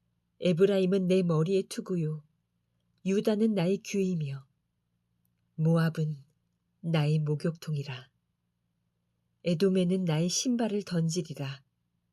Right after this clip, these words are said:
블레셋아, 나로 말미암아 외치라." 하셨도다.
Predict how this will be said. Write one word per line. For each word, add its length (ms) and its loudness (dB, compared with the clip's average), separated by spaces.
블레셋아, 800 -4
나로 360 2
말미암아 800 2
외치라." 720 -4
하셨도다. 840 -6